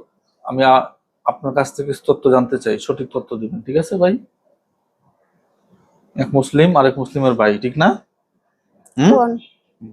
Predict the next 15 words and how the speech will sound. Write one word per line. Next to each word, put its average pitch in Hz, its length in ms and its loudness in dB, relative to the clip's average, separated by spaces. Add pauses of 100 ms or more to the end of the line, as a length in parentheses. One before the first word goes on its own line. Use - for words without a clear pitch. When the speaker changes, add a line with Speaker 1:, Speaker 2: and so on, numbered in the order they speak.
(1200)
Speaker 1:
তো - 40 4
আপনারা 135 380 2
মোট 151 220 -2
কয়জন? 151 360 2
চারজন। 123 420 0 (220)
Speaker 2:
হুম। 240 240 -10 (360)
Speaker 1:
চারজনে 135 400 -2
কি 135 100 -2
ওর 123 140 2
কাছে 127 200 -6
আসেন 135 360 -4
নাকি? 113 280 -8 (1800)
Speaker 2:
সব 240 260 0
সময় 226 340 0
আসে। 370 200 -6